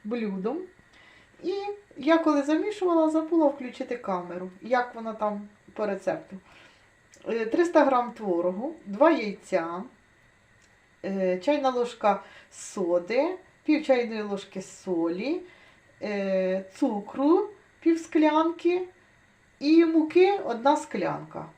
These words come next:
І замішала я це тістечко, зробила отакі колобочки, дивіться, бачите, і будемо кидати їх у каструльку жарити. Я взяла таку невеличку каструльку, щоб, е, олія була високо.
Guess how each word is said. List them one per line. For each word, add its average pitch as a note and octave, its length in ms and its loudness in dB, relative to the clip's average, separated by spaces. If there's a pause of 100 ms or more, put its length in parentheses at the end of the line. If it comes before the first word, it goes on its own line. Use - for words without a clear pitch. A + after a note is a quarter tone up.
(840)
І D#4 580 6
замішала C#4 540 2
я A#3 160 -2
це A3+ 160 -8
тістечко, A#3+ 640 -4
зробила C#4+ 340 2
отакі B3 300 -8
колобочки, F3+ 840 -4
дивіться, B3 440 -6
бачите, C#4 460 -8
і G4+ 140 -2
будемо D#4 300 0
кидати B3 420 -4
їх A3+ 360 -8
у D#4+ 200 0
каструльку C#4+ 720 -2
жарити. F#3 420 0 (500)
Я F4 120 6
взяла D#4 240 4
таку C4+ 240 -6
невеличку B3 500 -4
каструльку, G#3 720 -10
щоб, A#3+ 280 -4
е, A#3 260 4
олія C#4 380 6
була A3+ 240 2
високо. A#3+ 680 -2